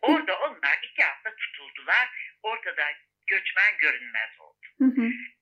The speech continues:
Speaker 1: Ondan sonra iki hafta sonra geldik biz Nisan başına.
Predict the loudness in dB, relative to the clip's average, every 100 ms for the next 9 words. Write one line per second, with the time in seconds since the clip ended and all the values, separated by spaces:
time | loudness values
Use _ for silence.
0 | _ _ -2 -2 4 4 4 -2 0 0
1 | 2 2 2 2 -4 -12 -12 -14 -12 -2
2 | 2 2 4 4 4 2 -4 -4 -4 -4
3 | -6 -8 -2 0 -2 -4 0 0 0